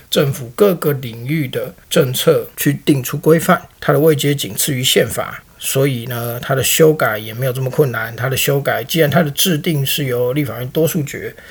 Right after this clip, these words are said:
它的修改也是立法院多数决就可以进行修改了。那这是一般法律的部分。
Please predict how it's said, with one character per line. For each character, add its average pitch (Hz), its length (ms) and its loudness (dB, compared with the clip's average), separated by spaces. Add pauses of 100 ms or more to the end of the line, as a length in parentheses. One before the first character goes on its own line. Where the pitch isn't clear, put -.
(160)
它 120 100 -6
的 113 80 -2
修 147 240 2
改 107 220 -2
也 95 120 -10
是 139 180 -4
立 131 120 -2
法 127 180 -8
院 127 220 -4
多 156 220 0
数 175 160 -4
决 110 240 -6
就 135 160 -8
可 - 100 -6
以 - 60 -6
进 117 160 -6
行 107 120 -6
修 127 220 0
改 - 120 -2
了。 - 220 -4 (880)
那 131 260 0
这 127 120 -4
是 120 360 -2
一 - 80 -12
般 131 200 0
法 - 220 -6
律 131 140 -4
的 123 80 -2
部 143 180 -2
分。 127 240 2